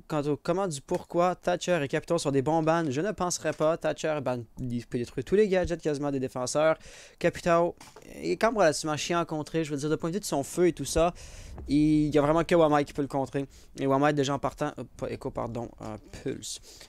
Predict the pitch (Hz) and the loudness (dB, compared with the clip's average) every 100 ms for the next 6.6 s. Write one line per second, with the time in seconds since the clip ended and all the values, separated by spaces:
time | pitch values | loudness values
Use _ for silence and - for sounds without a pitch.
0 | - 135 131 135 156 147 143 156 147 139 | -8 -6 -4 -4 0 2 2 2 0 0
1 | 139 151 143 135 131 131 147 143 147 151 | -2 -2 -4 -4 -4 -2 -4 0 2 2
2 | 143 151 139 135 139 151 139 127 - 135 | 0 -4 -4 0 2 2 0 -2 0 0
3 | 127 165 160 - - - - 127 - 135 | 4 2 0 -6 -20 -16 -6 -4 0 0
4 | 131 147 151 139 - 180 165 131 127 113 | 2 0 0 -2 -2 0 2 0 -2 -8
5 | - - - 95 143 151 151 175 202 - | -12 -12 -8 -2 2 4 4 2 -2 -6
6 | 170 165 165 165 190 190 | -4 -2 0 0 -2 -4